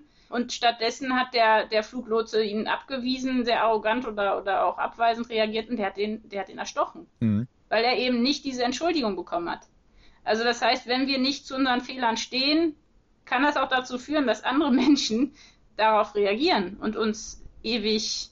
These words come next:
Speaker 1: das nachtragen. Ich hoffe nicht, dass sie uns erstechen, aber es ist immer was da, was trennt.
Speaker 2: Mhm.
Speaker 1: Es ist immer was da, was zwischen uns steht.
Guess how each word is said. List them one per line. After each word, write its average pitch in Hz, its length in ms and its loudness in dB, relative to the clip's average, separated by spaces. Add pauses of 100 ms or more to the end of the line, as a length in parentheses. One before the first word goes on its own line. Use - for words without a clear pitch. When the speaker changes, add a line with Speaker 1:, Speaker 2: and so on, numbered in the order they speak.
(140)
Speaker 1:
das 214 200 0
nachtragen. 254 680 0
Ich 208 140 -6
hoffe 214 220 0
nicht, 226 240 -4
dass 208 120 0
sie 214 80 0
uns 202 140 -2
erstechen, 220 520 -2
aber 208 380 0
es - 160 -10
ist - 300 -8
immer 269 260 2
was 302 260 0
da, 285 220 2
was 214 180 -2
trennt. 247 360 -4 (460)
Speaker 2:
Mhm. 110 300 2
Speaker 1:
Es - 120 -14
ist 233 160 -6
immer 277 400 0
was 233 240 0
da, 247 240 2
was 233 320 -2
zwischen 262 380 -6
uns 202 240 -4
steht. 175 380 -4